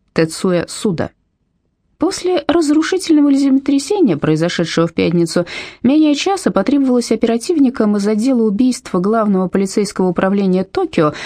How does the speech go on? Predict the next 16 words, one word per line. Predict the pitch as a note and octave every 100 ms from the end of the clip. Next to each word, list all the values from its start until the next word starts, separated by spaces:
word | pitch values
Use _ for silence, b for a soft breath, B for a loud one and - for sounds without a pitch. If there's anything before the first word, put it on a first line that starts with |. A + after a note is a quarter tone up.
| B B
для | G3+ C4+ D4 C4+
сенсационного | - D4 C#4 - C4+ - F#4+ D#4+ A3+
задержания | G#3+ G#3+ A3+ A3+ E4 E4+ D#3 D3
ранее | E3+ C#4+ A3
считавшегося | E3 - E3+ B3 - E3+ D#3 - D3+ D3
покончившим | D3 F3+ F#3 E3+ D#3+ - D#3+
с | D#3+
собой | F#3+ G3+ E4+ D#4+ B B B
сорока | - C#4+ D4+ E4
восьмилетнего | C4+ B3+ B3+ C4+ B3 G#3+
бывшего | G3 A#3 - F#3+ F3
старшего | - G3+ F#3 F3 E3+
инспектора | - G3 - F3+
полиции | E3+ G#3+ E4+ E4 - C#4
Хидео | B3+ - A3+ B3 A3+
Акаси. | G#3 - - -